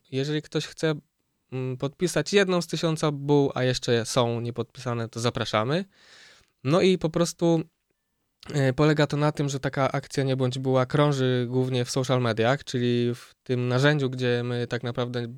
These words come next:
poruszamy się, e, wszędzie się poruszamy ze smartfonem i scrollujemy, więc pomiędzy scrollowaniem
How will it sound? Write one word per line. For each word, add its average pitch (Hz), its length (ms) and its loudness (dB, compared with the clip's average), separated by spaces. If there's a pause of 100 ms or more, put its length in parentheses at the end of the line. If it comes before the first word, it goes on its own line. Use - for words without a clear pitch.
(100)
poruszamy 127 420 -2
się, 127 100 -4
e, - 840 -12 (220)
wszędzie 135 280 2
się 113 140 -6
poruszamy 113 400 -4
ze 113 100 -4
smartfonem 113 720 -4 (380)
i 147 40 -4
scrollujemy, 131 720 2
więc 165 280 0
pomiędzy 151 400 2
scrollowaniem 147 760 2